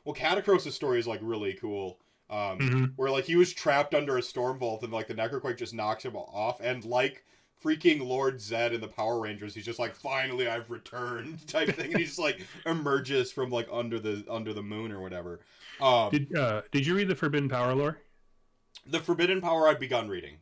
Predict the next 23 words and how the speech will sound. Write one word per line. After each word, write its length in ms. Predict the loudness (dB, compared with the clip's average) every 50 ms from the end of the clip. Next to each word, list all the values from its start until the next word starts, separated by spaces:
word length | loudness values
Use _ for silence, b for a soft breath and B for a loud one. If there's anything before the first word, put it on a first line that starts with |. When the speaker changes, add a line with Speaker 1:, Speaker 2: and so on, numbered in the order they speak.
| _ -16
Speaker 1:
uh, 180 | -12 -12 -10 -10
so 140 | -10 -10 -10
I've 60 | -8
just, 180 | -8 -10 -10 -10
I've 140 | -10 -10
just 140 | -10 -12 -12
started, 200 | -12 -12 -12 -10
like, 220 | -10 -12 -12 -12 -14
de-, 220 | -14 -14 -14 -14
delving 380 | -12 -10 -8 -4 -2 0 0 0
Speaker 2:
Okay. 40 |
Speaker 1:
into 180 | -2 -4 -8 -10
that. 240 | -16 -16 -16 -18 _ b b b b b
Um, 220 | -8 -6 -2 2 4
Speaker 2:
I 20 |
won't 200 | 4 4 4 4
Speaker 1:
I, 100 | 4 4
I 40 | 4
Speaker 2:
spoil 0 |
Speaker 1:
did, 200 | 6 6 6 4
Speaker 2:
it. 60 | 4 -2
It's, 200 | -6 -6 -4 -2
Speaker 1:
I, 140 | -2 -2 -2